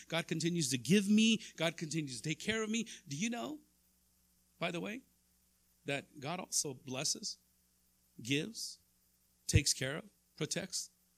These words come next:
everybody else on the world? God causes his sun to shine on the righteous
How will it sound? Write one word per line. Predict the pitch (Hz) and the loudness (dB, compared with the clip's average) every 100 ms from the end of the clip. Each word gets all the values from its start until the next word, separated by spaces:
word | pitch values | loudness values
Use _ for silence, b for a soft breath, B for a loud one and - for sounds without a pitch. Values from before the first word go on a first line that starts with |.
| _ _ - - | _ _ -20 -6
everybody | 170 180 180 | -4 -2 -2
else | 185 185 | -2 -4
on | |
the | 170 | -6
world? | 190 233 _ _ _ _ _ _ _ _ B B - | -10 -14 _ _ _ _ _ _ _ _ B B -2
God | 131 196 | 0 0
causes | 175 180 175 170 | 0 0 2 2
his | 160 | 2
sun | 156 170 185 - _ | 2 -2 -4 -10 _
to | - | -6
shine | - 156 147 | -4 -2 -4
on | |
the | 123 | -4
righteous | 117 135 - 240 - | -4 -6 -6 -4 -6